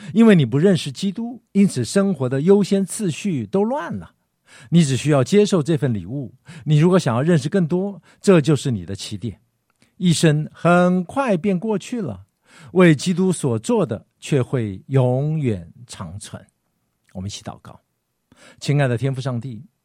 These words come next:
大卫的身影忽然走入到我们的生活，这棵树倒下了，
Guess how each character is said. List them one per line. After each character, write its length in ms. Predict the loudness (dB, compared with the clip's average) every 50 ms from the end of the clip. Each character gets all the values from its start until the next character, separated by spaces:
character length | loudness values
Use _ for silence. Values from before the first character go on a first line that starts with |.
| _ _ _ _ _ _
大 140 | -2 0 2
卫 120 | 4 4 4
的 80 | 4
身 220 | 4 4 4 4 4
影 180 | 2 0 -2
忽 160 | -4 -2 0
然 160 | 0 2 2 2
走 240 | 2 0 0 0
入 180 | -2 0 0 0
到 120 | 2 2
我 120 | 0 0 -2
们 100 | -2 -4
的 60 | -4
生 200 | -4 -4 -4 -6
活， 300 | -6 -8 -12 -14 -14 -16 -18 _ _ _ _ _ _ _
这 120 | -4 -2 0
棵 140 | 2 2 0
树 200 | 0 -2 -4 -4
倒 200 | -4 -6 -6 -8
下 260 | -12 -10 -8 -8 -10
了， 140 | -12 -16 -20